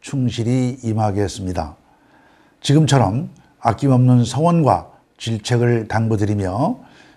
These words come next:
새해 첫날 맞이하여 소망하시는 일들 모두 다 성취하시기를 기원하는 바입니다.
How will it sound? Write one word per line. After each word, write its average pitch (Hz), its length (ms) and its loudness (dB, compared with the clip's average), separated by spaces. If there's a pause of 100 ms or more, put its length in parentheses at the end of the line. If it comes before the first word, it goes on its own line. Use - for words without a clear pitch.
새해 127 500 4 (520)
첫날 156 500 2 (460)
맞이하여 113 680 2 (200)
소망하시는 151 760 2
일들 113 580 0
모두 113 400 0
다 110 220 2
성취하시기를 107 1120 -4 (240)
기원하는 107 680 -4
바입니다. 90 520 -4